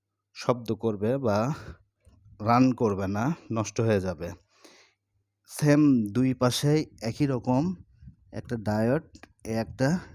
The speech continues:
রেজিস্ট্যান্স আছে। এই রেজিস্ট্যান্সটা, এটা টেন ক্যাটার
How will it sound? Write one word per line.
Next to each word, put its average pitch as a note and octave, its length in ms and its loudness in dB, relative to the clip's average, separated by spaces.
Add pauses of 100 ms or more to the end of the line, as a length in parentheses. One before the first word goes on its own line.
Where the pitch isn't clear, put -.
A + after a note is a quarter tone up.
(120)
রেজিস্ট্যান্স G#2+ 460 -2 (120)
আছে। A2+ 220 -4 (840)
এই A#2+ 160 2
রেজিস্ট্যান্সটা, A#2 800 -2 (920)
এটা C#3 200 -4
টেন E3+ 160 4 (100)
ক্যাটার A#2+ 260 4